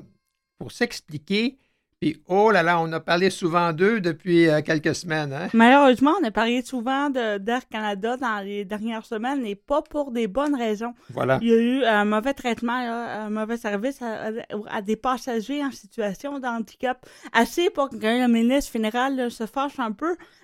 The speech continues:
Speaker 2: Et donc, euh, la rencontre prévue la semaine prochaine se déroulera avec, euh, la ministre de la Diversité, de l'Inclusion des personnes en situation de handicap, également Kamel Kera. On demande à la compagnie de présenter un plan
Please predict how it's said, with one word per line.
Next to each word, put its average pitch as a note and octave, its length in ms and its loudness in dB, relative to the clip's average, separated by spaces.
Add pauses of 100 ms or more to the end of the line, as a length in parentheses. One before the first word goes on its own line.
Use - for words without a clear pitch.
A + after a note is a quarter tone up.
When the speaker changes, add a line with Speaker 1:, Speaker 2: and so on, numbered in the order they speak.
Speaker 2:
Et A#3+ 80 -2
donc, C#4+ 380 2 (100)
euh, A3+ 220 0
la C4+ 140 2
rencontre C4 440 -2
prévue C4 320 -2
la B3+ 140 -2
semaine B3 240 -4
prochaine D4+ 480 -2
se C#4+ 120 -12
déroulera A#3 680 -2 (320)
avec, A#3 420 0
euh, B3 160 0
la A#3 160 0
ministre B3 420 2
de B3 60 2
la A#3+ 80 4
Diversité, A#3+ 680 -4
de B3+ 100 0
l'Inclusion A#3 680 -2
des B3+ 140 -6
personnes G#3+ 300 -10
en C4 40 -8
situation B3+ 420 -8
de C4 60 -4
handicap, C4+ 500 -6
également A#3 540 -4
Kamel C4 400 -4
Kera. B3 340 -8 (600)
On A3+ 100 2
demande B3 420 4
à A#3+ 60 4
la G#3+ 80 4
compagnie B3+ 440 0
de C4 80 -10
présenter A#3+ 460 -4
un B3+ 100 0
plan D4+ 260 -2